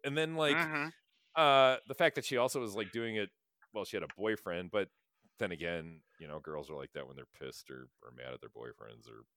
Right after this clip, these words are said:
Speaker 1: whatever. So maybe it
Speaker 2: Right.
Speaker 1: didn't mean as much to her. I don't know. I think my edible's starting to kick in, and I'm gonna get really, uh, <laughs> really deep into
Speaker 2: No,
Speaker 1: this conversation.
Speaker 2: that's
Speaker 1: Uh,
Speaker 2: all right. No, I'm
Speaker 1: but,
Speaker 2: enjoying
Speaker 1: but can you
Speaker 2: this. <laughs>
Speaker 1: imagine? This would be like if I, uh, went,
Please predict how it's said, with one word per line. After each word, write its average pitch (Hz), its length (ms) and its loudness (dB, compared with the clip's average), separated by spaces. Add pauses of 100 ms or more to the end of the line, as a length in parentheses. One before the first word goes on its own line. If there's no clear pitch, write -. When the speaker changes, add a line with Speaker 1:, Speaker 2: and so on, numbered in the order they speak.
(340)
Speaker 1:
whatever. 57 460 -14
So - 320 -16 (100)
maybe 65 140 -14
it 120 40 -4
Speaker 2:
Right. 107 300 6 (640)
Speaker 1:
didn't 64 140 -16
mean 65 40 -14
as 64 160 -16
much 65 220 -18
to - 100 -14
her. 67 300 -8 (100)
I - 80 2
don't 92 100 6
know. 101 80 4
I 139 60 4
think 135 140 -2
my 69 60 -6
edible's 78 300 -4
starting 78 220 -8
to - 60 -18
kick 82 180 -4
in, 85 100 -6
and 80 80 -4
I'm 78 80 -4
gonna 78 120 -6
get 73 160 -8
really, 78 500 -2
uh, 76 180 -2 (100)
<laughs> 190 100 4 (400)
really 180 400 10
deep 143 340 2
into 160 120 12
Speaker 2:
No, 208 140 8
Speaker 1:
this 175 80 8
conversation. 120 640 0 (220)
Speaker 2:
that's 143 180 10
Speaker 1:
Uh, 175 40 12
Speaker 2:
all 185 140 12
right. 170 220 12
No, 143 80 12
I'm 156 160 12
Speaker 1:
but, 151 60 0
Speaker 2:
enjoying 151 360 12
Speaker 1:
but 247 120 12
can 294 140 10
you 330 100 6
Speaker 2:
this. 277 120 8
<laughs> - 0 -
Speaker 1:
imagine? 220 460 10
This 240 180 6
would 330 80 6
be 339 120 10
like 247 260 12
if 226 180 8
I, 175 340 12
uh, 127 440 10
went, 135 320 2